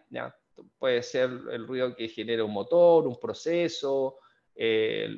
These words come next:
los vehículos que circulan en el interior de esta industria también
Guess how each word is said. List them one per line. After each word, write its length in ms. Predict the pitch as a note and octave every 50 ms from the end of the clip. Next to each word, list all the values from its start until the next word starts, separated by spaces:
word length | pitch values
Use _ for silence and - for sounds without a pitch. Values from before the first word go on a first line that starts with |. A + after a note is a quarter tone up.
| -
los 240 | - A#2+ A2 G#2 G#2+
vehículos 420 | - A2 B2+ C3+ B2 C#3 B2 A2+ -
que 100 | - G2+
circulan 640 | - - G2 F#2 _ - - A3 C4 A#3+ G#3 F3 D3
en 120 | C3 B2
el 60 | B2 B2
interior 420 | A#2+ - - A#2+ B2+ C3+ C3+ B2
de 100 | B2 B2
esta 360 | A#2 - - A#2 A#2 A2+ A#2
industria 560 | A#2+ A#2 A#2 - D3+ D#3 C#3+ C#3 - - B2+
también 400 | B2 B2+ A#2+ B2 C3+ C3+ C3+ C3+